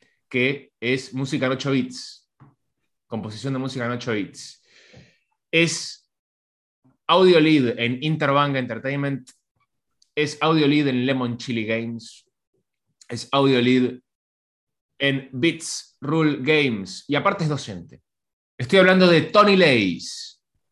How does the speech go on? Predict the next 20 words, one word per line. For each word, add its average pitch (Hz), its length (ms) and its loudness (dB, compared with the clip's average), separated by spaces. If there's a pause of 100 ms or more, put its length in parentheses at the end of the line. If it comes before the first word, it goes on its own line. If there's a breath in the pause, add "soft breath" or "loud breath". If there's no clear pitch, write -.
(180)
¿Qué 226 100 2
haces, 151 220 0
Tony? 143 400 4
¿Cómo 180 240 0
te 151 120 0
va? 107 240 0
Muchísimas 160 920 -4
gracias 139 420 -2
por 117 120 -6
estar 120 220 -4
acá 117 200 -4
con 104 120 -10
nosotros 104 800 -12
en 101 220 -8
D 107 80 -4
L 101 160 -6
C, 85 320 -14
viejo. 98 260 -10
¿Cómo 123 160 -6
andás? 87 460 -8